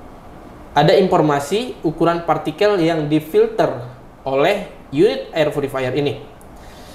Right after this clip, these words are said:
Ini adalah ambang batas dari pengukuran partikel yang dapat diukur oleh hepa filter, yaitu P M dua koma lima, yang berarti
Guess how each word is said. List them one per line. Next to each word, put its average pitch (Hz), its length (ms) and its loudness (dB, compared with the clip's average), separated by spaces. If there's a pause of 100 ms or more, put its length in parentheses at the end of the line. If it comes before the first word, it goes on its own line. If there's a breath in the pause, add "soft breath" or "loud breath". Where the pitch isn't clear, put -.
(2000 loud breath)
Ini 208 320 4
adalah 151 560 4 (840)
ambang 190 360 4
batas 165 400 2
dari 151 360 4
pengukuran 165 840 2
partikel 156 640 0 (240)
yang 143 200 0
dapat 151 360 0
diukur - 320 -4
oleh 160 320 -2 (400)
hepa 214 160 0
filter, 139 480 2 (640 loud breath)
yaitu 135 240 0
P 180 160 0
M 190 160 2
dua 160 240 2
koma 131 240 -2
lima, 175 400 -2 (400)
yang 143 160 2
berarti 143 640 0